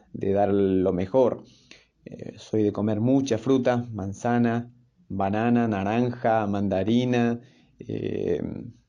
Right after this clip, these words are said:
muy seguido en todo el día voy comiendo fácil, fácil, te estoy hablando uno cada dos horas,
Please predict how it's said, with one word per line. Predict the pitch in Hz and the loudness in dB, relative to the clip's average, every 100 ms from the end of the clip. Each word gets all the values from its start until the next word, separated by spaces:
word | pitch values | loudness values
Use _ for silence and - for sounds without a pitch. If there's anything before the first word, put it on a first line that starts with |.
| _ _ - | _ _ -14
muy | 120 117 135 131 | -4 2 4 4
seguido | 107 104 117 123 120 113 | 2 2 4 6 6 4
en | 104 | 2
todo | 110 110 | 2 2
el | 104 | 2
día | 113 117 110 | 4 4 4
voy | 104 | 4
comiendo | 104 104 110 113 110 104 90 - _ _ _ _ _ _ | 2 0 0 0 2 2 0 -4 _ _ _ _ _ _
fácil, | 120 120 107 98 | 0 0 0 -2
fácil, | - 131 135 98 | 2 2 0 -4
te | 104 | -2
estoy | 107 | 0
hablando | 101 110 113 107 98 87 - - _ _ _ _ _ _ - | 2 2 2 2 2 2 -2 -12 _ _ _ _ _ _ -2
uno | 123 123 120 | 2 4 4
cada | 117 104 | 4 2
dos | 104 113 123 | 2 2 2
horas, | 120 120 113 104 | 4 6 4 2